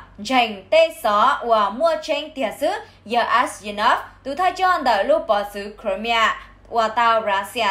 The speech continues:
sai cha, khía bao linh đảo nhất trào sầu hóa chua Telegram nụ nọ. Giờ cô chỉ khía bao lúc họ phía anh đợi,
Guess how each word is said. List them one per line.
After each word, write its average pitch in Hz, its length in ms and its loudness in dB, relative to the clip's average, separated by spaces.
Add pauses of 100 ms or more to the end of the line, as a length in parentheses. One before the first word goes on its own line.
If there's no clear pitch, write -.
(160)
sai 196 220 -4
cha, 220 360 2 (240)
khía 277 220 2
bao 330 360 4
linh 247 160 -6
đảo 202 240 4
nhất 285 160 -6
trào 247 220 0
sầu 202 300 -4
hóa 247 120 -6
chua 247 220 -2 (160)
Telegram 185 600 -6
nụ 254 100 -6
nọ. 233 280 4 (460)
Giờ 302 280 4
cô 427 140 -6
chỉ 330 160 0
khía 330 200 4
bao 415 300 4
lúc 415 200 -4
họ 277 280 2
phía 392 100 -2
anh 392 280 0
đợi, 247 340 2